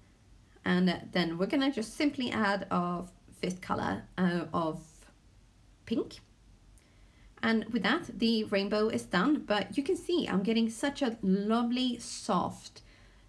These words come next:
look, and the colors are kind of blending in towards each other. I'm such a fan of these brushes. I really cannot say enough good things about them. They have been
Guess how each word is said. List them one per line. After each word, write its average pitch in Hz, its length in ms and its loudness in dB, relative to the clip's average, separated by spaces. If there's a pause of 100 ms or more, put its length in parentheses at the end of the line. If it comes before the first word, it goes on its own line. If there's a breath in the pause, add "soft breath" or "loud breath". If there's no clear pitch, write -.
look, 180 560 2 (180)
and 196 440 2 (220)
the 190 100 0
colors 254 340 0
are 220 40 0
kind 220 220 0
of 180 240 2 (680 loud breath)
blending 233 600 4
in 208 120 -2
towards 185 340 0
each 180 140 -4
other. 190 460 0
I'm 214 380 2
such - 320 -4
a 226 40 -6
fan 180 160 0
of 170 80 -2
these - 160 -4
brushes. 180 380 -4
I 180 40 0
really 202 240 0
cannot 170 420 0 (720)
say 151 400 -2
enough 156 240 -2
good 151 180 -2
things - 180 -6
about - 220 -8
them. - 280 -6 (260)
They 185 160 4
have 180 320 -2
been 160 340 0